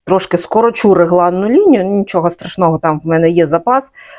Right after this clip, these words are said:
або, можливо, прямо ще трошки тут пров'яжу, зараз буду перераховувати і дивитися.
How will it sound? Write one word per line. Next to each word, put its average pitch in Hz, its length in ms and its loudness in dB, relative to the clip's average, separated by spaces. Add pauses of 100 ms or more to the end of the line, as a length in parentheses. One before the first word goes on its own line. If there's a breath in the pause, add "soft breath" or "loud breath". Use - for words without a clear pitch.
або, 185 200 0
можливо, 185 420 2
прямо 247 360 0
ще 240 160 -2
трошки 202 340 -2
тут 175 180 -2
пров'яжу, 180 600 0 (480 loud breath)
зараз 175 300 0
буду 170 240 0
перераховувати 185 800 2
і 175 60 2
дивитися. 170 600 0